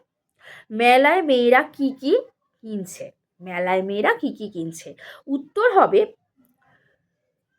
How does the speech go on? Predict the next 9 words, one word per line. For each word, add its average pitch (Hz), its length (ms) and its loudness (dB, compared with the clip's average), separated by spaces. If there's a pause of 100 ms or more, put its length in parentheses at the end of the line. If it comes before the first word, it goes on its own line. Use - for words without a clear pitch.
(760)
মানে, 403 140 0
পুতির 349 500 0
মালার 269 420 6
কথা 294 300 2
বলা 247 320 6
হয়েছে, 254 460 4
পুতির 294 460 -4
দানার 233 360 4
মালা, 196 460 4